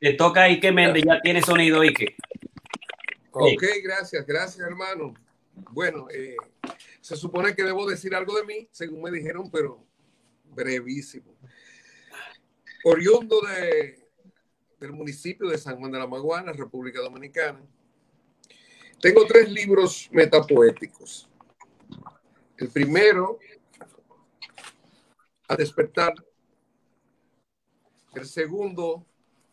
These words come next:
Speaker 2: Flor de utopía. El tercero y más reciente,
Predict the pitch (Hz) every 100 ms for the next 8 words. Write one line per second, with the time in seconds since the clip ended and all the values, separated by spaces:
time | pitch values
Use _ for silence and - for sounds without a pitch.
0 | _ _ _ _ _ _ _ _ _ _
1 | 156 180 202 156 151 135 127 _ 160 160
2 | 120 117 _ _ _ _ _ _ _ _
3 | _ _ _ _ _ _ _ - _ -
4 | - - 143 151 151 - 180 196 190 180
5 | 165 180 180 - 185 156 131 131 123